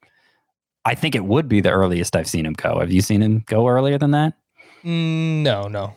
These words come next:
Speaker 2: I haven't.
Speaker 1: Yeah, I think round ten, you start to get to a point where, uh, you feel less confident in your picks in general.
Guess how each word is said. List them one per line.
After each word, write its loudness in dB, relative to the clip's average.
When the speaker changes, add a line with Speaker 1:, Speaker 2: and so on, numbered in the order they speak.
Speaker 2:
I -2
haven't. -4
Speaker 1:
Yeah, 4
I 2
think -2
round 2
ten, 2
you 2
start 0
to 2
get 0
to 2
a 0
point 2
where, -4
uh, -2
you -4
feel 2
less 2
confident 2
in 4
your 2
picks 0
in 4
general. 2